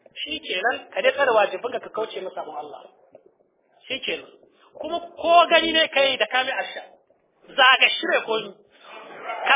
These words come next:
ɓace, ka ƙara tuna mai ka ce, "Mallan, sauran kwana hukar za." Ka faɗa mai. To, hakan. Haka nan ko an kai. Yaron da ya tsare abubuwan da ya ka tsare, ana nan gari na ta dibi. Lalle wa-, yaron ga ya taki abin da ya taka. Ana gani.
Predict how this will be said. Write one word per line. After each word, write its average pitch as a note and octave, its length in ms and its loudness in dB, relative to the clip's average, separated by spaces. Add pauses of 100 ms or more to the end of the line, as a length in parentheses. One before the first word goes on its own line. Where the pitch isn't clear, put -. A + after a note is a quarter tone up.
ɓace, C#4 300 6 (320)
ka C4+ 100 2
ƙara G4 360 6
tuna D#4 260 4
mai C#4+ 140 2
ka D4+ 100 0
ce, C#4+ 140 -2
"Mallan, F4+ 260 2
sauran E4 220 4
kwana D#4+ 280 2
hukar A3+ 180 -2
za." E3 120 -6 (1160)
Ka - 80 0
faɗa A#3+ 280 6
mai. F3 140 -6 (760)
To, - 80 -10
hakan. - 400 -4 (1160)
Haka A3+ 200 -8
nan G#3+ 140 -12
ko F#3+ 120 -10
an F3 180 -8
kai. D3+ 180 -18
Yaron A3 320 -6
da G#3+ 60 -8
ya A3+ 60 -6
tsare A#3 200 -4
abubuwan G#3+ 300 -2
da A3 60 -6
ya A3 40 -8
ka G3+ 140 -8
tsare, A3 400 -6 (120)
ana A3 200 0
nan A3 220 -4
gari G3 240 -2
na G3 220 2
ta G#3+ 80 -4
dibi. G#3 380 -14 (840)
Lalle F3+ 240 -2
wa-, F#3 280 0
yaron F#3+ 260 2
ga E3+ 80 -2
ya F3+ 80 4
taki F#3 260 0
abin E3+ 200 -2
da D#3+ 80 -4
ya E3 100 -4
taka. - 240 -14
Ana G#3 240 2
gani. F3 300 -6